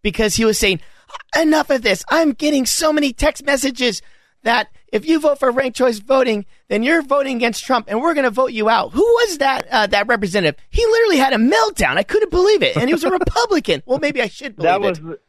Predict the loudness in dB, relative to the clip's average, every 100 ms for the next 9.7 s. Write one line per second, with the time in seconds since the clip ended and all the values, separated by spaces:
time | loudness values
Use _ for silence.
0 | _ -6 -4 -4 -6 -6 -10 _ -4 -4
1 | 0 -2 -2 -2 0 0 -2 0 0 0
2 | -2 -4 -4 -14 -8 -2 -2 -4 -12 -6
3 | -4 -4 -4 -4 -4 -6 -8 -6 -6 -4
4 | -2 0 0 -8 _ _ _ _ -2 -2
5 | -2 -2 -2 -2 -2 -4 -8 -16 -6 -6
6 | -6 -2 -2 0 0 2 2 0 0 0
7 | 0 -2 -4 -6 -4 -6 -6 -10 -8 -6
8 | -4 -2 -2 0 -2 0 0 2 0 0
9 | 0 0 -2 -8 -8 -10 -12